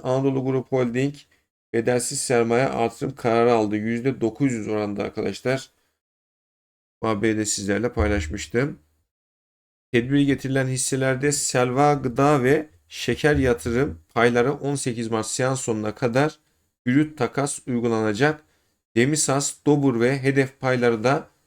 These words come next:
on sekiz Mart seans sonuna kadar açığa satışa ve kredi işlemlere konu edilemeyecek. Kap'ta dün bir de koz altında alakalı geleceğe dönük değerlendirmeler başlığı altında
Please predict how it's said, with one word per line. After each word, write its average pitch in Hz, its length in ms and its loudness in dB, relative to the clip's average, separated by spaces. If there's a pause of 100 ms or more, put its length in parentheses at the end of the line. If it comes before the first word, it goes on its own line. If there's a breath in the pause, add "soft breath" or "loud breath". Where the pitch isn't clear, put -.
on 143 180 -2
sekiz 117 360 -4
Mart 107 200 -2
seans 127 360 -2
sonuna 104 360 -4
kadar 135 420 0 (340)
açığa 135 360 -4
satışa 117 440 -2
ve 117 220 -2
kredi 120 380 -4
işlemlere 120 760 -2
konu 120 380 -4
edilemeyecek. 113 920 0 (220)
Kap'ta 139 720 2
dün 151 280 2
bir 160 200 0
de 151 240 2
koz 156 240 2
altında 135 420 0
alakalı 131 720 2 (200)
geleceğe 127 500 4
dönük 143 340 -2
değerlendirmeler 127 880 2
başlığı 120 360 0
altında 127 720 0